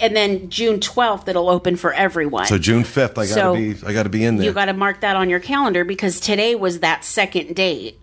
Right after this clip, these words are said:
Speaker 1: So
Speaker 2: Yeah.
Speaker 1: that's why it was so difficult because
Speaker 2: Well, I know somebody on the board said that when they went in, they had a reservation. They went in last week,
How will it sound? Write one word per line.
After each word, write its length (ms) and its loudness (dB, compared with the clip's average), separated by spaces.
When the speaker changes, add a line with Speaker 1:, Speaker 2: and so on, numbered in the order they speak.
Speaker 1:
So 140 -2
Speaker 2:
Yeah. 120 4
Speaker 1:
that's 240 0
why 180 2
it 120 -2
was 120 -4
so 460 2
difficult 560 -4
because 760 -2
Speaker 2:
Well, 120 0
I 40 2
know 120 0
somebody 340 0
on 80 0
the 80 0
board 360 -2
said 420 0
that 400 0
when 260 -4
they 300 2
went 260 0
in, 400 -2
they 140 0
had 180 0
a 40 -2
reservation. 680 0
They 100 2
went 180 0
in 180 0
last 380 -2
week, 300 0